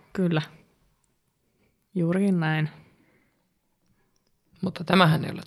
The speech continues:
Speaker 2: totta.
Speaker 1: Mm.
Speaker 2: Ja se, sä saat sen muuttumaan, älä huoli. Sä
Speaker 1: Niin.
Speaker 2: nyt jo, mä näen sun silmistä, että kyllä se vähän kyseenalaistat sitä, että mitä,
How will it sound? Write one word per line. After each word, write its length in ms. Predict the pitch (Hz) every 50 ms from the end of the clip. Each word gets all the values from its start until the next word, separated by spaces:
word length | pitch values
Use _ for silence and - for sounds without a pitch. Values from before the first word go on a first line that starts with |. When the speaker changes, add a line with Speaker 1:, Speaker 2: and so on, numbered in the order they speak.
| -
Speaker 2:
totta. 380 | - 170 - - _ - - - - _ _ _ _ _ _ _ _ _ _ _ _ _ _ _ _ _ _ _ _ _ 277
Speaker 1:
Mm. 300 | 190 170 160 156 160 170 - - - - _ _ _ _ _ _ _ _ _ _ _ _ _ _ _ _ _ _ _ _ _ _ _ _ _ _ _ -
Speaker 2:
Ja 140 | 170 185 180
se, 280 | - 214 202 185 - -
sä 140 | 156 160 156
saat 260 | - 190 202 208 -
sen 140 | - 151 151
muuttumaan, 560 | 165 170 170 160 - - 147 156 - - 151
älä 140 | 156 156 147
huoli. 320 | 139 170 165 151 151 160 - - - - - _ _ _ _ _ _ _ _ _ - - - _ - - - - _ _ - 226 214
Sä 60 | 214
Speaker 1:
Niin. 100 | 220 226
Speaker 2:
nyt 200 | 269 311 311 311
jo, 100 | 226 214
mä 140 | 202 208 214
näen 200 | 247 285 269 247
sun 140 | 202 208 185
silmistä, 500 | 185 226 220 202 190 190 170 - 170 156
että 100 | 160 -
kyllä 140 | 196 214
se 100 | 220 269
vähän 240 | 247 277 254 262 247
kyseenalaistat 760 | - 254 247 226 262 190 170 160 151 151 160 151 - 160 160
sitä, 280 | - 180 160 151 156 143
että 120 | 151 - -
mitä, 260 | 240 208 190 160 -